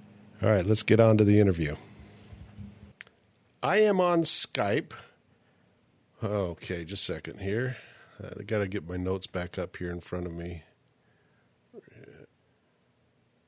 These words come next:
I'm on Skype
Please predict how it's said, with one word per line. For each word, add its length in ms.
I'm 180
on 200
Skype 560